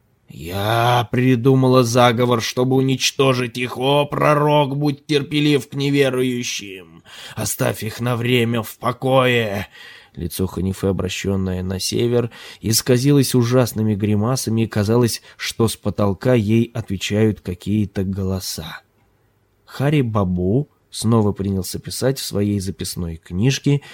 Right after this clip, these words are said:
балансируя на подоконнике, но рука его дрожала. Ханифа, сидя скрестив ноги у недвижной головы Кима, в каком-то наркотическом экстазе дергалась всем телом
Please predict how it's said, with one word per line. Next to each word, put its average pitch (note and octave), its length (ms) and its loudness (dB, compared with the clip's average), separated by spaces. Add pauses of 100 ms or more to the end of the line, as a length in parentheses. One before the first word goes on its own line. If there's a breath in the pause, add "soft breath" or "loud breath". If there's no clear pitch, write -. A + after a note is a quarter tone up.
(140 loud breath)
балансируя B2+ 840 4
на A#2 140 2
подоконнике, C#3 800 2
но C3 200 6
рука B2 360 0
его A2 400 -2
дрожала. G#2 800 -8 (260)
Ханифа, F#2+ 640 0 (260 loud breath)
сидя B2+ 320 0
скрестив A2 500 -2
ноги A#2+ 400 4
у A#2+ 140 0
недвижной A2 640 2
головы G2+ 400 0
Кима, C#3+ 480 2 (240 loud breath)
в - 100 -18
каком-то D3 460 2
наркотическом C#3+ 1000 2
экстазе B2+ 600 2
дергалась B2+ 680 6
всем G#2+ 340 -2
телом C#3 400 6